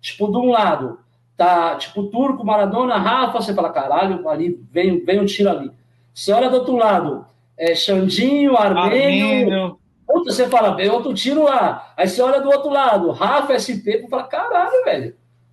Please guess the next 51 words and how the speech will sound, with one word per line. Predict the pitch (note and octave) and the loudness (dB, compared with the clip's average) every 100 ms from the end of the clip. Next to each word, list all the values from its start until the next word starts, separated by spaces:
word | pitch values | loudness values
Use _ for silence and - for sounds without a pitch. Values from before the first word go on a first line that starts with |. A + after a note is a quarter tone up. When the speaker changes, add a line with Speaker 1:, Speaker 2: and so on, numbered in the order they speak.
| _ _ _ | _ _ _
Speaker 1:
O | |
que | G3 | -8
que | C4 | 0
nós | C4+ | 2
estamos | C#4 C#4 | 2 0
fazendo | D4 B3 B3+ C4 | 0 2 2 4
no | |
meio | C4 C4+ | 4 2
desses | B3+ B3+ - - | -2 -4 -6 -2
cobra | F#3 G#3+ C4 A#3+ | 2 2 4 0
aqui, | - G#3 B3+ | 0 -6 0
velho?" | A#3+ E3+ C#3 - - _ _ - | 0 0 -2 -10 -18 _ _ -14
Speaker 2:
É | C3 C3+ | -6 -2
Speaker 1:
Mas | D#3 | 0
é, | G3 | 0
Speaker 2:
foda. | F#3 | 0
Speaker 1:
é | F3+ | 2
uma | G#3 G#3+ G#3 | 2 2 2
aula, | F#3 E3+ | 2 2
né, | G3 | 0
cara? | G3 D#3+ C#3 | 0 0 0
É | |
uma | D#3 F3 | 0 0
aula. | F3 D#3 C3+ B2 C3 | 2 2 0 -6 -8
A | C#3 | -12
gente, | D3+ D3+ F3 F3 D#3+ C#3+ - D3 | -10 -10 -8 -6 -4 -6 -12 -16
Speaker 2:
É. | |
Speaker 1:
eu | C#3+ | -2
falo | F3 G#3 | 0 0
que | G3+ | -2
eu | G3+ | -2
costumo, | G3 - G3 G3 E4+ - _ _ - | -4 0 2 2 0 -2 _ _ -8
eu | D3+ | -2
gosto | F3+ G3+ | 0 2
de | G#3 | 0
aprender | G#3+ G#3+ G3 F3 E3+ | 2 2 4 4 2
sempre, | - D3+ C#3+ B2+ | 0 -2 -4 -8
tá | B2 A#2+ | -10 -6
ligado? | C#3+ C#3 - _ _ _ | -4 -4 -8 _ _ _
Até | B2+ D#3+ | -4 0
nas | F#3 G3 | 0 2
parcerias | G3+ G3 F#3+ F3 F3 | 0 0 0 0 2
que | F3 | 2
a | |
gente | F3 D#3+ | 2 2
entra, | F#3 G3 D#3 - _ _ | 0 0 -2 -4 _ _
a | C#3 | -2
gente | D#3 F3 | 0 0
aprende, | G3+ - D#3 C#3 A#2+ B2 | 0 0 0 0 0 -2
né, | C#3 | -2
velho? | B2 G#2 | -4 -6